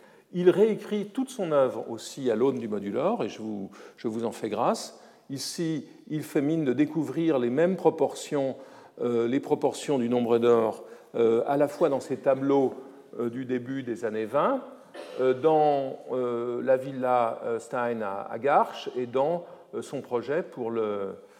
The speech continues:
pour le Mondanéum, ce qui est la stricte vérité, puisque c'est exactement ce que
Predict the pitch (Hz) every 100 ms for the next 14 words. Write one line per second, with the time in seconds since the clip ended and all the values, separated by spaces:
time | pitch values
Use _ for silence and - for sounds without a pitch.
0 | - _ _ - 151 135 123 110 101 113
1 | 160 254 226 - 131 107 - - 120 110
2 | 101 98 196 208 - - 123 - - 117
3 | 123 - 117 104 147 170 123 - 117 110